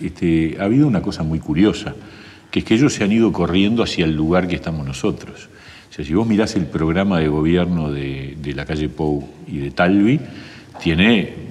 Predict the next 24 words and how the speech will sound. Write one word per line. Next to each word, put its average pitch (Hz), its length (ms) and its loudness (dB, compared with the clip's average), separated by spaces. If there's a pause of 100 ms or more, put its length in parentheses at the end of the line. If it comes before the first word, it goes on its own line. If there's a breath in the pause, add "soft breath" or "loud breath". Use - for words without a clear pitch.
muchas 95 400 0
más 98 160 0
coincidencias 90 880 0
con 78 260 -6
nosotros 90 540 -2
de 98 100 0
las 80 160 -2
que - 180 -4
había 90 440 4 (540 loud breath)
con 76 200 -4
los 73 120 -2
programas 82 680 2
del 67 640 -10
Partido 85 380 0
Colorado 82 300 2
y - 40 2
el 71 40 -4
Partido 76 280 -2
Nacional 80 240 0
en 117 60 2
el 92 60 0
dos 76 100 -2
mil 73 140 -2
catorce. - 560 -4